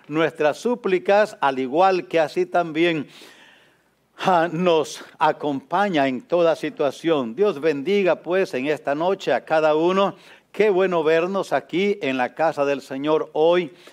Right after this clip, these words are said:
Este es un día especial, un día cuando, como hijos de Dios y pueblo de Dios, nos reunimos para alabar al Señor, darle gracias y recordar su resurrección de entre los muertos.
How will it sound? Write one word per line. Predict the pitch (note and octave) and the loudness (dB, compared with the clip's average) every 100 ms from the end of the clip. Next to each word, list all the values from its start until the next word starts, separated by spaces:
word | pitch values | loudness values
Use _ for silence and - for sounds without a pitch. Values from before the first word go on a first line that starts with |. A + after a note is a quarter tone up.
| _ | _
Este | G#3 G3+ G3 | -2 0 0
es | E3 | -4
un | D#3+ D3+ | -4 -6
día | F3 E3 D3+ | 0 0 2
especial, | C#3 C3+ - B2+ - D#3+ F3 G3+ | -2 -4 -6 -10 -2 2 2 2
un | C#3+ C3 | -2 -6
día | D3+ D#3+ D3 | -2 0 0
cuando, | - C3+ B2+ B2 B2 G#2+ - _ - | 0 -2 -2 0 0 0 -12 _ -8
como | C3+ C3 C3 | -6 -4 -2
hijos | F3 D3+ D3+ | -2 -2 -2
de | C3+ | -2
Dios | B2+ D#3 F#3 - | -2 -2 -2 -6
y | |
pueblo | A#2 E3 F#3 E3+ | -8 -2 0 2
de | D3 C3+ | 0 0
Dios, | C#3+ F#3 C3+ | -2 -2 -4
nos | C3+ | -6
reunimos | C3 B2+ B2+ D3+ F#3+ F#3+ - | -2 -2 -2 -4 -6 -8 -4
para | C3+ A#2 | -2 0
alabar | A2 A#2+ A2+ G#2+ C3+ E3 | -2 -2 -2 0 0 0
al | D#3+ | -2
Señor, | - D#3+ D3+ F3+ F3+ - - _ | -6 -8 -2 0 0 -8 -20 _
darle | A2 D3 C#3 B2+ | 0 0 0 0
gracias | B2 D#3 F3 - G3+ G3+ | 2 2 0 -2 -2 -2
y | B2+ A#2 G2+ _ _ | -6 -6 -8 _ _
recordar | B2+ B2+ D3+ C#3+ B2 A2+ C#3+ F#3 G3 - | -8 -2 -2 0 -6 0 2 4 0 -6
su | - - E3 F3+ F#3+ F#3+ - _ - | -18 -4 0 2 2 0 -8 _ -8
resurrección | C3+ F3 - C#3 C3+ - D3 F3 F3+ F3+ | 0 0 0 -2 -2 -4 -2 -2 -2 -6
de | C3 D3 - | -4 -2 0
entre | D3+ E3+ D3 D3 | 0 -2 -2 -2
los | C#3+ | -2
muertos. | B2 D3+ C#3 - A#2+ - | -4 -2 -2 -2 -8 -8